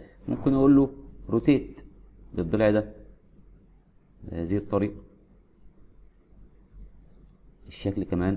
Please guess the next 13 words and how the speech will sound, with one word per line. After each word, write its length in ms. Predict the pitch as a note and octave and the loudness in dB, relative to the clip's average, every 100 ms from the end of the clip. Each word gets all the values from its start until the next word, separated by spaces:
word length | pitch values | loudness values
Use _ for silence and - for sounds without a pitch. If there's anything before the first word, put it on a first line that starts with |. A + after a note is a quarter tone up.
| - | -4
اتغير 440 | - F#2 G2 G2 - - - - - | -2 2 2 -2 -10 -20 -20 -12 -6
اكثر. 400 | G#2 - D2+ - - - | -6 -6 -14 -16 -20 -14
طيب، 180 | - - - - - - - - - | -8 -8 -8 -20 -20 -20 -20 -12 2
ممكن 380 | C#3 E3+ G#2 G#2 | 4 4 -2 -4
اخر 220 | - C3 B2 | -2 0 0
شكل، 320 | - A#2 - - _ - - - - - - - - - - - - | 0 -2 -4 -18 _ -20 -20 -20 -20 -20 -20 -20 -20 -20 -20 -20 0
اخر 260 | B2+ C#3 C3 | 0 2 0
شكل 300 | - G#2 - - | 0 0 -2 -16
هنتكلم 640 | - F#2 E2+ - G#2+ F#2+ | -6 -6 -4 0 2 2
عليه، 260 | E2+ F2+ A#2 - - - | 0 -2 -4 -8 -20 -8
هنبتدي 500 | A2 B2+ - B2 B2 | -2 -2 -2 0 2
نرسم 380 | A#2 A#2 F#2+ F#2+ - - - - - - - - | 2 0 -4 -6 -8 -20 -20 -20 -20 -20 -18 -6
مستطيل 540 | G2+ - F2 F2+ F#2+ | -6 -4 -4 -2 -2